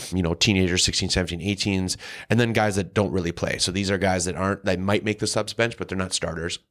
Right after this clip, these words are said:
And then they play in their own separate league against other teams within the area,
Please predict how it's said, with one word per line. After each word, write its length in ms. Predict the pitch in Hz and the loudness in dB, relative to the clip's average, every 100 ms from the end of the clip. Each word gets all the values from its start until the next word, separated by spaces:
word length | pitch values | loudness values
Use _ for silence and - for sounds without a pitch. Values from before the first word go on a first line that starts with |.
| _ | _
And 80 | 110 | 2
then 120 | 110 | 4
they 100 | 107 | 4
play 180 | 123 127 | 4 2
in 80 | 110 | 4
their 120 | 98 | 4
own 100 | 95 | 4
separate 320 | - 101 85 | 4 2 -2
league 180 | 80 71 | -4 -8
against 320 | - 80 78 | -4 -2 2
other 160 | 87 85 | 2 2
teams 380 | - 90 82 82 | 2 0 0 -2
within 200 | 87 82 | 0 0
the 200 | 80 85 | 0 0
area, 340 | 85 85 87 | 2 2 2